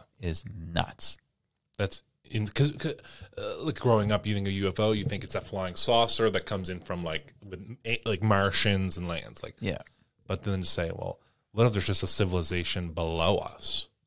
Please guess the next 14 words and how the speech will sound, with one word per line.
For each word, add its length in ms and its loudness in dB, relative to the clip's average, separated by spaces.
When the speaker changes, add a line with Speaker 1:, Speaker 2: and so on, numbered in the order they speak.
Speaker 2:
on 100 0
the 60 0
same 380 2
planet 460 -4
Speaker 1:
This 160 -2
whole 220 6
time. 360 -2
Speaker 2:
this 100 -2
whole 340 4
time 680 2
that 400 4
has 180 4
advanced 340 -2
technology? 640 -4